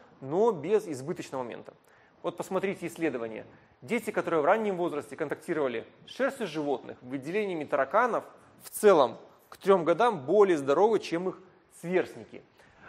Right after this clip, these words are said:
А, чем больше вот этих вот аллергенов, с которыми ребенок контактировал, тем меньше был у него риск развития астмы, аллергии.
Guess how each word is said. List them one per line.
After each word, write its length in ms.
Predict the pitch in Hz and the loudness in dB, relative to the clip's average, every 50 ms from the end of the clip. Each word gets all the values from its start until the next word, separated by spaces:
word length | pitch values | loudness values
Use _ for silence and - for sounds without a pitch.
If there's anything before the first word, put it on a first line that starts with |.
| - - - - | -20 -20 -12 -4
А, 340 | 123 123 117 117 110 - - - | 0 0 2 2 0 -4 -10 -10
чем 300 | - - 208 190 165 147 | -4 -4 -4 -2 -2 0
больше 320 | 160 208 247 220 - - | 2 4 4 4 2 0
вот 100 | 180 160 | -4 -4
этих 140 | 175 160 160 | -4 -4 -6
вот 100 | 165 - | -4 -4
аллергенов, 580 | - 151 151 160 160 147 147 151 165 135 117 107 | -2 0 0 0 0 0 0 2 2 2 0 -2
с 40 | - | -6
которыми 300 | - - 127 123 117 117 | -10 -10 -8 -8 -8 -8
ребенок 340 | 123 117 123 120 113 117 | -6 -6 -6 -6 -6 -8
контактировал, 840 | - 139 123 - - - - - 285 302 277 202 143 123 110 117 - - - - _ _ _ _ _ _ _ - | -10 -8 -6 -6 -8 -8 -6 -2 0 2 2 4 4 2 0 0 -4 -12 -20 -20 _ _ _ _ _ _ _ -6
тем 260 | 220 247 247 240 220 240 - - _ _ - - 139 135 | -4 -4 -4 -4 -8 -14 -18 -20 _ _ -20 -20 -16 -12
меньше 400 | 143 156 190 233 214 - 180 147 | -10 -8 -8 -8 -8 -8 -8 -6
был 160 | 135 160 180 | -4 -4 -4
у 40 | 165 | -4
него 140 | 160 143 | -4 -6
риск 200 | 135 139 131 - | -6 -6 -6 -6
развития 380 | 185 147 120 147 190 - - 165 | -6 -6 -6 -8 -10 -10 -10 -6
астмы, 320 | - - 151 147 - 151 143 | -2 -2 -2 -2 -2 -4 -4
аллергии. 440 | 139 143 123 117 113 110 - - | -4 -4 -4 -6 -10 -12 -12 -14